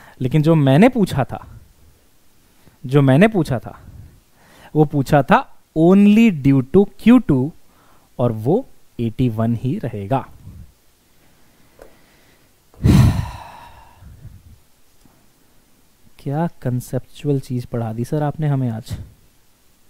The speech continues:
चलो, anyways, अब आगे बढ़ते हैं बेटा, है ना।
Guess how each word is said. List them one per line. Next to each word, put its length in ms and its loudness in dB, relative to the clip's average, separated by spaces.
चलो, 360 -2
anyways, 500 0
अब 120 4
आगे 180 2
बढ़ते 240 0
हैं 60 0
बेटा, 200 -4
है 60 2
ना। 220 2